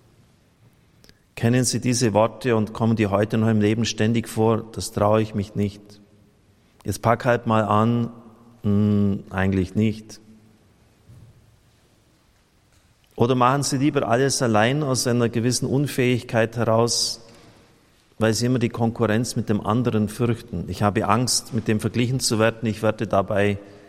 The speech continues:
als Verlierer hervorgehen. Ich bin nicht so gut.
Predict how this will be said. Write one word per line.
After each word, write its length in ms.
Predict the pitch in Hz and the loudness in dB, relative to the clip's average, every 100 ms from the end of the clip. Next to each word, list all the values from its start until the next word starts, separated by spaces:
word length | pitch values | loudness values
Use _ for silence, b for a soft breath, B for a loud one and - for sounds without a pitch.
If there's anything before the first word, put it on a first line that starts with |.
| B B B _ _ - - | B B B _ _ -20 -4
als 180 | 107 101 | -2 0
Verlierer 420 | 117 110 131 135 | 0 2 2 0
hervorgehen. 560 | 120 104 107 95 101 98 | -2 -4 -4 -4 -2 -2
Ich 120 | 92 | -2
bin 140 | 123 | -2
nicht 200 | 127 113 | 0 -2
so 160 | - 98 | -4 -6
gut. 420 | - 92 - - | -4 -6 -6 -18